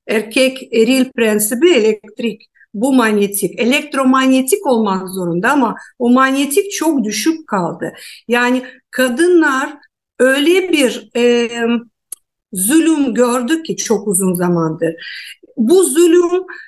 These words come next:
her zaman şiddet olmayabilir. O bir sözel şiddet olabilir.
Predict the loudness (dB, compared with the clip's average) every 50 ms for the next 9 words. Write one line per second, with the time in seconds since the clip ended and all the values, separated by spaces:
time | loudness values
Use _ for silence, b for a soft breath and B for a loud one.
0 | B B _ _ -4 -2 0 0 0 0 0 2 2 4 4 4 2 2 0 -2
1 | -4 -4 -4 -4 -2 -4 -4 -4 -6 -4 -2 -2 2 2 4 4 4 2 2 0
2 | 0 0 2 0 0 0 -2 -4 -2 -2 -2 0 0 -2 -2 -2 -4 -4 -4 -4
3 | -4 -2 -2 -2 0 0 0 2 2 0 -2 -4 -6 -6 -6 -4 -4 -4 -4 -2
4 | -4 -4 0 0 0 2 2 0 0 0 0 -2 -4